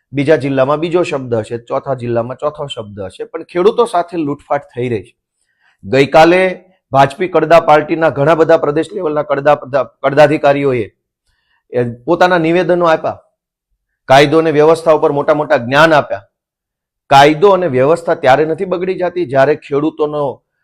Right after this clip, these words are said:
લોહી પરસેવાથી પકવેલો કપાસ છે એ માર્કેટિંગ યાર્ડના કડદાઓ લૂંટી લે છે,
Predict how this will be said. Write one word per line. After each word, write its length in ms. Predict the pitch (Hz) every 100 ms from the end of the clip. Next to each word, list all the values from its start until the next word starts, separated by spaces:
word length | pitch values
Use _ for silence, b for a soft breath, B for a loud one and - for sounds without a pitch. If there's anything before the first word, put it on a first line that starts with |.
| _
લોહી 320 | 110 117 165 196
પરસેવાથી 640 | 180 160 175 160 151 151
પકવેલો 480 | - 139 151 151 131
કપાસ 480 | 135 131 151 147 -
છે 60 | 151
એ 80 | 139
માર્કેટિંગ 640 | 113 117 143 - 147 120
યાર્ડના 320 | 117 131 143
કડદાઓ 500 | - 123 131 135 135
લૂંટી 360 | 113 117 117 143
લે 200 | 139 135
છે, 140 | -